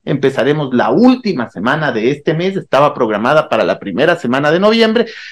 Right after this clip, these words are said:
ahí ha habido un esfuerzo muy importante de,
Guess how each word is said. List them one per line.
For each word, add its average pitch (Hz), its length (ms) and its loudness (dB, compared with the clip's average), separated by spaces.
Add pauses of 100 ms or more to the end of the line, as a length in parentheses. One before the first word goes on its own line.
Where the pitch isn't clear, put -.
ahí 156 260 4
ha 170 40 4
habido 147 340 0
un 165 160 -4
esfuerzo 147 580 -2
muy 220 280 4
importante 139 640 0
de, 113 260 4